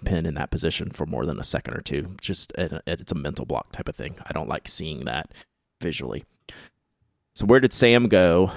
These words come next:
Says, "I like to write in books as I read, but I find when I underline passages, gel and ballpoint ink tend to gloop up, which leaves a blob of ink. At the same time, felt tip pens tend to feather on book pages with toothier or rougher paper.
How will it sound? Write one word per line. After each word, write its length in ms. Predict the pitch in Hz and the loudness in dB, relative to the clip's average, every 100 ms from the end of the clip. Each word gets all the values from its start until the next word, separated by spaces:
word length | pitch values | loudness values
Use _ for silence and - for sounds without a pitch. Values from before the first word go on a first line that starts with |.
| - - - _ _ _ _ - | -10 -20 -20 _ _ _ _ -6
Says, 480 | - 92 82 82 - - | 2 2 4 0 -2 0
"I 80 | |
like 160 | 95 90 | 0 2
to 80 | 92 | 2
write 220 | 87 82 | 2 2
in 80 | 90 | 4
books 320 | 107 110 - | 6 6 6
as 100 | 101 | 4
I 60 | 101 | 6
read, 500 | 90 82 85 90 92 | 6 2 0 0 0
but 100 | 82 | 0
I 60 | |
find 260 | - 82 87 | 2 0 2
when 80 | 78 | 0
I 100 | 78 110 | 2 4
underline 480 | 117 101 87 87 | 6 8 6 2
passages, 560 | 92 98 107 85 85 87 | 2 2 2 -2 -2 -2
gel 240 | 90 80 | 0 2
and 120 | 82 76 | 0 2
ballpoint 520 | 90 92 - 85 85 | 2 2 0 -4 -4
ink 220 | 82 78 | -8 -8
tend 200 | - 85 - | -2 -2 -2
to 60 | |
gloop 280 | - 113 - | 2 4 8
up, 220 | 92 - | 6 4
which 160 | - - | -2 -4
leaves 220 | 80 82 | -6 -4
a 60 | - | -4
blob 260 | - 57 | -4 -4
of 100 | - | -2
ink. 220 | 92 - - - - - - - | -4 -4 -10 -16 -18 -18 -20 -10
At 80 | - | -6
the 80 | - | -2
same 200 | 92 80 | -2 0
time, 320 | 117 127 127 | 4 6 6
felt 240 | - 90 | 4 2
tip 180 | - - | 2 0
pens 260 | 90 90 - | 2 2 0
tend 160 | 87 | -2
to 60 | - | -2
feather 280 | - 92 98 | 0 4 6
on 120 | 95 | 6
book 180 | 85 - | 2 0
pages 420 | 82 82 82 82 | 0 2 2 0
with 160 | - - | -4 -4
toothier 440 | 95 - 87 85 | -4 -2 -4 -4
or 80 | - | -4
rougher 300 | 80 - - | -4 -4 -4
paper. 400 | - - - - | -4 -4 -6 -8